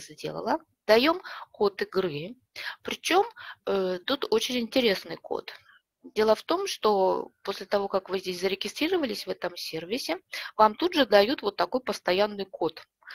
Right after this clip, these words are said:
Он ваш, э, на все игры, сколько бы вы их тут ни создали, он будет один и тот же.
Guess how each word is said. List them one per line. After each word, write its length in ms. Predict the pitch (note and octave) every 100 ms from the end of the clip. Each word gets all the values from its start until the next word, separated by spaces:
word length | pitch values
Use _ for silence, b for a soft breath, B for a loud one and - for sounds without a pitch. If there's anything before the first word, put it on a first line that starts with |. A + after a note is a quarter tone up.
| B -
Он 200 | A3+ G#3+
ваш, 560 | E3+ D#3+ F#3+ - - B B B -
э, 200 | F3+ F3+
на 140 | F#3+
все 240 | F#3+ - C#4
игры, 560 | - F3 - G#3 C4+ F4 _ _ _ _
сколько 340 | - - A3 -
бы 120 | F#3
вы 140 | F3+ F3+
их 80 | -
тут 200 | F3+ -
ни 60 |
создали, 560 | E3+ F#3+ F#3+ B3 G4 F#4+
он 220 | A3+ D#4+
будет 260 | D#4 - -
один 300 | - - A3
и 40 | G#3+
тот 300 | - D3 -
же. 160 | -